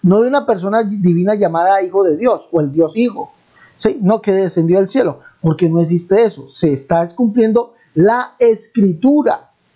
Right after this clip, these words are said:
Se está cumpliendo la Escritura, ¿sí? Ha-, hago una aclaración aquí. La unicidad sí puede mostrar lo que piensa en base a las Escrituras.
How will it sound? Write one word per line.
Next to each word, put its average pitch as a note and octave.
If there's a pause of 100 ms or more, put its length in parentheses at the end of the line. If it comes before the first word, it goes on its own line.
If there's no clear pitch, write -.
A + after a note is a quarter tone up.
(140)
Se E3+
está F#3
cumpliendo G#3+
la G3+
Escritura, D#3 (480)
¿sí? - (560)
Ha-, B2
hago G3
una A#3
aclaración G3
aquí. A3
La F3+
unicidad A#3
sí C4+
puede G3+
mostrar E3+ (680)
lo F3
que D3+
piensa C3+ (420)
en D#3
base E3
a -
las D3+
Escrituras. C#3+